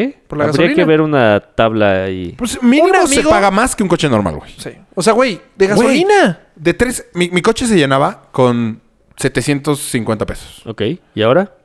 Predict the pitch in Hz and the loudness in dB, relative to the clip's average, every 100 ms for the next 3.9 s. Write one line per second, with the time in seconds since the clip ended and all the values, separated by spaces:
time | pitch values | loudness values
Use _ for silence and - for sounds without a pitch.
0 | _ _ _ _ _ _ 117 117 131 135 | _ _ _ _ _ _ -8 -2 0 0
1 | 185 254 302 - 131 117 110 110 110 113 | -2 -4 -6 -4 0 2 2 2 2 2
2 | 117 139 156 143 - 104 110 117 120 110 | 0 0 -2 -6 -16 -8 -4 -2 -2 -2
3 | 110 107 104 107 110 127 135 254 | -2 -2 -2 -4 -2 -2 -2 -6